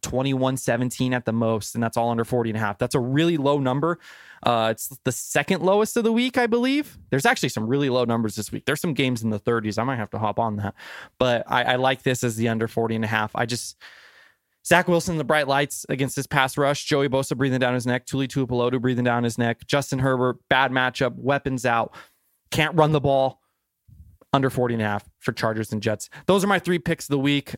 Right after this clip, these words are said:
Uh, I, I'll, I'll tweet out some props on Twitter, so be sure to follow me on Twitter at Eat Your Readies. I'll retweet it on Bolt Beat,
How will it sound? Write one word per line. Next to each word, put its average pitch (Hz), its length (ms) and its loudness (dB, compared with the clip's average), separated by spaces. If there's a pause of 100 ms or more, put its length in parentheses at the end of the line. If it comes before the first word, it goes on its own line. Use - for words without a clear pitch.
Uh, 135 380 2
I, 143 160 2
I'll, 190 260 2
I'll 196 140 2
tweet 247 180 0
out 202 160 2
some 156 140 -4
props 143 340 2
on 127 80 0
Twitter, 113 300 0
so 127 120 -4
be 131 140 -2
sure 156 180 -2
to 143 60 0
follow 131 240 2
me 123 80 0
on 117 100 0
Twitter 120 260 -2
at 127 200 0
Eat 131 220 -6
Your 120 80 -2
Readies. 117 240 0
I'll 117 100 2
retweet 127 400 -2
it 117 80 -4
on 117 140 0
Bolt 113 200 -2
Beat, 113 280 -4